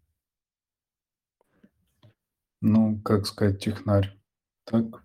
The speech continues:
спекулянт скорее, чем технарь. <clears throat> С чего начинать? Да, с гайдов начинать и избегать однострочники.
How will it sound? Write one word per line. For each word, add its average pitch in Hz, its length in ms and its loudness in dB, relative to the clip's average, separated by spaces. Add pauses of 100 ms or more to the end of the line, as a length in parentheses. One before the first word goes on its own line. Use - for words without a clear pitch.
(140)
спекулянт 107 640 2 (120)
скорее, 104 320 0
чем 113 260 -2
технарь. 107 400 0 (1700)
<clears throat> 147 800 4
С - 160 -14
чего 120 220 2
начинать? 127 500 4
Да, 117 200 4
с 113 80 4
гайдов 139 400 4
начинать 101 600 0 (440)
и 104 300 0
избегать 101 520 2
однострочники. 104 880 -4